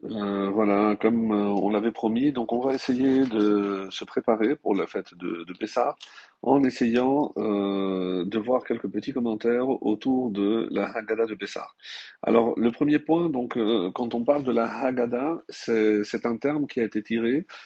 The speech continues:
de l'obligation qui est marquée dans la Torah, Vehigadeta levincha, et tu,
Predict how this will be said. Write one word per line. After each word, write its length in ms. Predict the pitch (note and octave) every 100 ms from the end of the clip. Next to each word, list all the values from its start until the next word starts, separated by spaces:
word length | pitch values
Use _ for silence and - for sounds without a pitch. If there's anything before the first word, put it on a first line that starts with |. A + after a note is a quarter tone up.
| _
de 80 | -
l'obligation 600 | A#2 C3 C#3+ C#3 - D3
qui 140 | B2+ A2+
est 20 |
marquée 260 | G#2 - C3+
dans 140 | A#2+
la 100 | A2+
Torah, 300 | A2+ A2+ C3
Vehigadeta 760 | B2 G#2 A#2 A#2 A#2 A2 G#2+
levincha, 580 | C3+ G#2+ G#2 - B2 D#3+
et 100 | C3
tu, 380 | G#2 A2+ A2 A#2